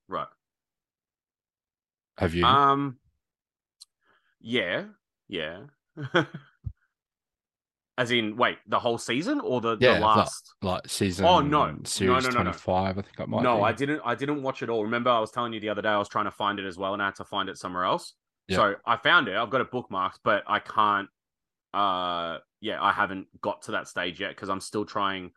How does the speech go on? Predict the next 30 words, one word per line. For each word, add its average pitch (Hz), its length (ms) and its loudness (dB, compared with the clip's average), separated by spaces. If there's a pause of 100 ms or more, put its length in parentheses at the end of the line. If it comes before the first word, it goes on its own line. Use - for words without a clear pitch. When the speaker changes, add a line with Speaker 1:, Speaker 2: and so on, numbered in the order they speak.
(220)
Speaker 1:
It 92 100 -10
sounds 120 240 -2
like 104 140 -4
the 104 40 -10
most 92 200 -8
craziest 92 400 -6
thing 87 320 -12
ever, 90 200 -4
but 101 160 -2
I'm 95 140 -2
watching 95 300 -6
it 90 160 -10
from 92 200 -4
the 87 80 -8
start 90 380 -2
till 92 160 -10
the 85 140 -6
end. 104 200 -10 (480)
Speaker 2:
Okay. 92 400 -2 (220)
Speaker 1:
And 113 100 2
I'm 117 80 4
just 156 140 -2
doing 180 160 6
it 147 60 0
slowly. 131 340 2
Like, 95 160 -6
I'm 117 80 -8
not 127 120 -6
rushing 123 340 0
anything, 120 520 -6